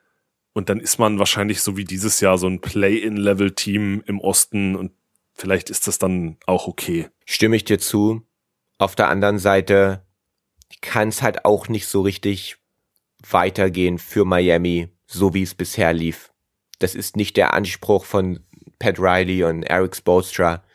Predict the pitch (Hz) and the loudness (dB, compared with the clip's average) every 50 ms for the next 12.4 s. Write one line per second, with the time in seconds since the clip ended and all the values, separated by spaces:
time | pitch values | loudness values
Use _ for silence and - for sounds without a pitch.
0 | _ _ _ _ _ _ _ _ _ - 90 98 90 92 95 92 - 98 90 90 | _ _ _ _ _ _ _ _ _ -2 2 2 2 2 0 0 -2 -2 0 2
1 | 92 87 90 87 - - 92 90 92 90 87 92 85 - - - 85 85 92 92 | 4 4 4 4 2 0 -4 -4 -4 -2 -2 -2 -2 -2 -6 -2 2 2 2 2
2 | 58 78 87 90 90 87 90 _ _ _ - 90 92 87 87 87 82 - - - | 0 -2 -4 -4 -4 -8 -10 _ _ _ 0 4 4 4 4 2 -2 -8 -12 -8
3 | - - 95 90 87 85 82 95 95 82 82 87 - - _ _ _ - 95 95 | -4 0 2 2 2 0 -2 -2 -2 -2 -2 -4 -6 -12 _ _ _ -2 -2 -2
4 | - - 98 90 85 82 - _ _ _ _ _ _ _ _ _ - 123 117 - | 0 0 0 0 0 -2 -6 _ _ _ _ _ _ _ _ _ -2 -2 -2 0
5 | - 95 90 - - 123 131 135 131 123 - - - 160 _ _ _ _ - 95 | 0 0 0 4 4 6 6 6 4 2 -2 -14 -18 -20 _ _ _ _ -2 -2
6 | 98 - - 196 - - 104 - - - 90 95 98 95 - 101 95 95 90 92 | -2 0 -2 -4 -2 -2 -8 -4 -4 0 2 2 2 4 4 2 2 2 0 -6
7 | _ _ 98 95 80 95 92 - - 85 87 90 87 80 87 92 - - 95 95 | _ _ -8 -4 -2 -4 -4 -4 -4 -4 0 2 4 4 2 2 -2 -4 -2 -2
8 | 107 107 107 80 85 95 - - 95 - 98 95 90 - 98 92 - - _ _ | 0 2 2 0 0 -2 -4 -6 -4 0 0 -2 0 2 0 0 0 -4 _ _
9 | _ _ _ _ _ _ _ _ _ _ _ _ _ _ _ _ - 107 95 92 | _ _ _ _ _ _ _ _ _ _ _ _ _ _ _ _ -2 -2 2 2
10 | 117 117 123 107 - - 107 113 98 92 - - 92 101 98 92 - 98 87 - | 2 2 2 0 0 0 0 0 0 0 0 0 0 0 -2 0 0 0 0 0
11 | - - - - - _ _ _ _ _ _ _ _ _ _ _ _ _ _ _ | -6 -10 -12 -12 -12 _ _ _ _ _ _ _ _ _ _ _ _ _ _ _
12 | _ _ _ - 98 95 - - | _ _ _ -2 -2 -2 -2 -10